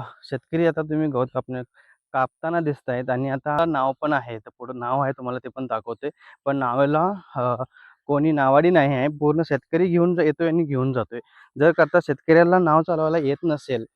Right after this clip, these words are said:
तर तो व्यक्ती जर करता पाणी आता बांधलेलं आहे, नांगनूर ही, अ, आपली बांधारा, बंधारा आहे ना, तिथं बांधलेलं असल्यामुळं पाणी एवढं वाढलेलं आहे आता.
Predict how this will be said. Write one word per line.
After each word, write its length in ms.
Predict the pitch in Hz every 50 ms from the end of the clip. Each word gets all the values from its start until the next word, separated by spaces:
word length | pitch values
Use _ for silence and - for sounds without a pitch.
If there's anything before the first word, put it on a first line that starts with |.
| _ _ _ _ _ _ -
तर 80 | 170 175 165 -
तो 140 | 180 185 190
व्यक्ती 500 | 185 170 147 - _ - 185 208 247 294 - - - - - 160
जर 160 | 139 156 170 165
करता 300 | - 175 160 - 175 170 - -
पाणी 300 | 143 139 139 151 170 175
आता 300 | 170 - - 175 190 208 - _ _ _ _ _ _ -
बांधलेलं 460 | 123 135 143 147 147 156 185 220 220
आहे, 260 | 208 190 170 165 185
नांगनूर 400 | 208 185 151 135 135 143 156 160
ही, 440 | 151 143 165 165 165 160 160 160 151
अ, 180 | 151 147 139 139 139 131 - 139 139 143 - _ _ _ _ _ _ -
आपली 280 | 139 139 151 156 156
बांधारा, 440 | 156 143 139 135 135 139 156 165 170
बंधारा 360 | 143 147 151 147 156 180 190
आहे 100 | 180 160
ना, 140 | 127 120 131
तिथं 340 | 139 - 135 - - 147 143
बांधलेलं 400 | 139 131 127 127 139 160 175 180
असल्यामुळं 520 | 165 160 - - 170 180 196 185 156 147 143 -
पाणी 200 | 135 127 131 135
एवढं 180 | 135 135 131 135
वाढलेलं 380 | 131 127 120 117 127 135 151 156
आहे 80 | 160
आता. 160 | 147 - -